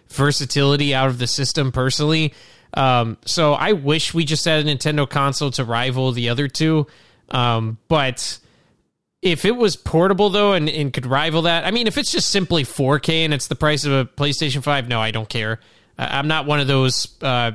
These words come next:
resolution crazy people. I care more about the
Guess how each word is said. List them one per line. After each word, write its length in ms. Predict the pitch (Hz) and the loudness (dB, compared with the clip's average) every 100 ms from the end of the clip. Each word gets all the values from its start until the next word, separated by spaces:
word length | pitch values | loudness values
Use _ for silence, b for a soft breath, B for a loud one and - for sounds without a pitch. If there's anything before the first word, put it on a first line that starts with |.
| - | -8
resolution 840 | - 139 139 131 135 131 147 131 123 | -4 -2 0 0 0 0 -2 -2 -4
crazy 400 | - 135 131 127 | -2 -2 0 -2
people. 340 | 131 127 139 | -2 -2 0
I 120 | 131 | -2
care 240 | 131 151 135 | 0 0 0
more 240 | 123 127 | 0 0
about 340 | 127 123 120 - | 0 0 -2 -2
the 280 | 123 117 | -2 -2